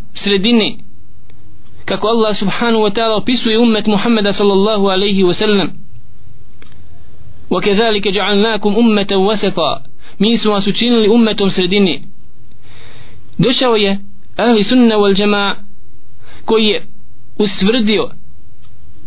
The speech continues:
da sve što god se dešava, da se dešava sa voljom Allaha subhanahu wa ta'ala i sa njegovom odredbom,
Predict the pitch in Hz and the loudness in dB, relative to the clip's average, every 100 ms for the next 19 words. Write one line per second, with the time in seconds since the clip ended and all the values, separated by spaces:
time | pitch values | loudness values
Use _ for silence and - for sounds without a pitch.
0 | - - - - 175 262 277 240 220 262 | -4 -4 -2 0 0 2 2 0 0 0
1 | 226 202 262 - 233 214 190 - - - | 0 0 0 0 0 0 0 -2 -4 -6
2 | - - - 190 196 190 233 233 220 208 | -4 -4 -2 0 0 0 2 2 0 0
3 | 214 202 247 233 185 - 190 180 196 233 | 0 2 2 4 2 0 0 2 2 0
4 | 214 202 202 190 214 208 202 196 190 190 | 0 0 0 -2 -2 2 2 2 2 0
5 | 196 196 185 - - - - - - 277 | 2 2 0 -2 -6 -6 -6 -6 -2 -2
6 | - 202 233 220 202 202 202 220 214 214 | 0 -2 0 0 0 0 -2 -2 0 0
7 | 175 185 131 - | 0 0 0 -2